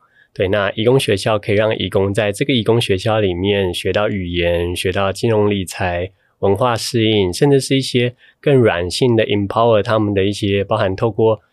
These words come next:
摄影来就是说故事，或者怎么样子去增加自信。对，那这是我们在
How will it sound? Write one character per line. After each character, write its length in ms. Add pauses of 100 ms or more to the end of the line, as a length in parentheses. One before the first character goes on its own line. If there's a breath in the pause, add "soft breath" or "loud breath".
摄 320
影 300
来 380 (220 soft breath)
就 120
是 180
说 200
故 200
事， 420 (180 soft breath)
或 120
者 60
怎 100
么 80
样 100
子 140
去 80
增 220
加 180
自 240
信。 320 (260)
对， 140
那 300
这 120
是 180
我 80
们 340
在 260